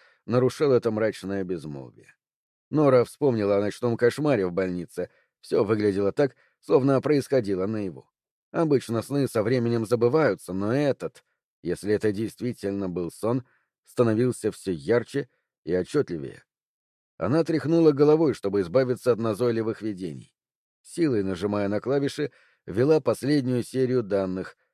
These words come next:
сохранила файл и стала собирать черепки, чтобы освободить место для следующей порции.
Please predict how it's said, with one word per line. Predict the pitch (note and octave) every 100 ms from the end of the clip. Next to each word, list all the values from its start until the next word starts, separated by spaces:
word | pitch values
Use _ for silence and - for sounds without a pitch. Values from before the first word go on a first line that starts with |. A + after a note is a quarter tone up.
| _ _
сохранила | - F#2+ G2+ G2+ F#2+ F2
файл | - C3 C#3+ C3 _ _ _ -
и |
стала | C#3 D3+ D#3
собирать | C3+ C3 B2 A#2+
черепки, | - A#2 A2+ D#3 C#3+
чтобы | - G#2+ G#2
освободить | G2 G2 G#2+ C#3 G#2
место | G#2+ B2+ - A2+
для | A2+ A2
следующей | A#2+ F#2 F2+ F2+ -
порции. | - D2+ B2 - -